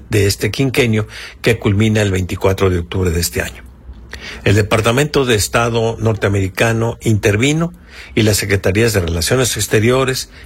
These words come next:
la de Medio Ambiente y Recursos Naturales y la de Agricultura acaban de confirmar que México ha tomado medidas inmediatas para vaciar sus presas y proceder a cumplir cabalmente los acuerdos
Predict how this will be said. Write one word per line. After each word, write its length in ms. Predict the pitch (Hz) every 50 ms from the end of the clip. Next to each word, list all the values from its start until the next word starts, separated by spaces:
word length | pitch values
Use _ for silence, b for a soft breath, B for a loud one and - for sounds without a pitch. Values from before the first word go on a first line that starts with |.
| B -
la 120 | 98 95
de 120 | 92 95 98
Medio 260 | 113 123 120 120 113
Ambiente 380 | 107 107 113 117 120 117 -
y 40 | 104
Recursos 460 | 98 95 95 - - 117 107 - -
Naturales 680 | 98 98 92 87 - - 87 98 101 92 82 80 - - - - - - - - - - - - - - - -
y 100 | - -
la 140 | 117 101 95
de 100 | 95 98
Agricultura 720 | 92 87 104 101 - - 117 104 95 - 170 185 190 180 175 B B B B B B B -
acaban 400 | 107 98 - 117 110 113 117 113
de 100 | 113 -
confirmar 560 | - 131 117 - 139 139 143 156 170 165 -
que 140 | - 113 113
México 420 | 127 156 165 - - 170 - 139
ha 80 | 127 117
tomado 360 | - 120 113 117 117 107 107
medidas 480 | 104 101 98 107 110 101 95 95 - -
inmediatas 840 | - 208 202 185 147 113 101 101 120 156 165 160 - 160 151 - B B B B B B -
para 200 | 110 107 113 104
vaciar 380 | 98 98 - - 127 113 110
sus 260 | 101 - - 98 -
presas 500 | - - - 165 165 - - 165 139 -
y 60 | - 113
proceder 440 | - 113 98 - 107 107 107 120
a 80 | 120 110
cumplir 380 | - - 104 90 - 117 117 117
cabalmente 560 | - 107 95 104 101 101 104 110 101 - 104
los 180 | 92 85 -
acuerdos 540 | - - - - 123 127 123 131 131 - B